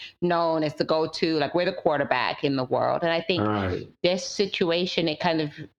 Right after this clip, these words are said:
Speaker 1: really was a wake-up call. Like, okay, America's doesn't really know what to do. America's floundering. And I think that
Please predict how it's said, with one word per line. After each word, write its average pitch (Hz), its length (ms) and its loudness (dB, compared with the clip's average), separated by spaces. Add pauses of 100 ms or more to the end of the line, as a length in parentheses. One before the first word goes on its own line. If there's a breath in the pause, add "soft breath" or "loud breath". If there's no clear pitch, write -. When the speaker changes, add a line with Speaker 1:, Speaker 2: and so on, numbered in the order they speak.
(420)
Speaker 1:
really 165 580 0
was 156 180 -2
a 160 60 2
wake-up 165 360 0
call. 139 300 2
Like, 135 180 0
okay, 147 300 0
America's 147 840 -2 (240)
doesn't 160 260 2
really 151 180 2
know 147 140 2
what 139 140 0
to 151 80 -4
do. 160 220 2
America's 147 480 0
floundering. 151 720 0
And 143 180 0
I 143 120 0
think 156 380 -2
that 139 400 0